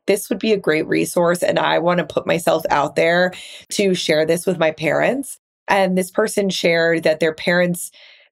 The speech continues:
really were like, "Oh, I think I kind of get it now." And it's not like anything is fixed or that they're talking again, but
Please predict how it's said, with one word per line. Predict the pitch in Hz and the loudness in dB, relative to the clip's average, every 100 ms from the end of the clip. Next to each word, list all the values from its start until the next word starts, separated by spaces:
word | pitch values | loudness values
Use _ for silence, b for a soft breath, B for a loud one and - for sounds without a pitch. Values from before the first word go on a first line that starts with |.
| - | -2
really | 240 269 | 2 2
were | 247 | 2
like, | 240 220 - | 2 0 0
"Oh, | 294 | 2
I | 285 226 | 2 0
think | 226 233 | -2 0
I | 214 | -2
kind | - 208 185 | 0 0 0
of | 180 | 0
get | 190 190 | 0 2
it | 185 - | 2 0
now." | 151 147 143 135 147 | -2 0 0 2 4
And | 151 160 160 156 156 147 156 | 2 2 2 2 0 -6 -4
it's | 196 - | -4 0
not | 233 - | 0 2
like | 190 | 2
anything | 190 185 180 170 160 | 2 2 0 -2 -2
is | 151 | -4
fixed | - 190 185 - - | 0 2 2 -6 0
or | 160 160 156 - _ | 2 4 2 -2 _
that | 180 | 0
they're | 180 190 | 2 0
talking | - 302 302 233 196 | 2 0 2 0 2
again, | 185 185 185 185 | 2 0 0 0
but | 170 160 | 0 0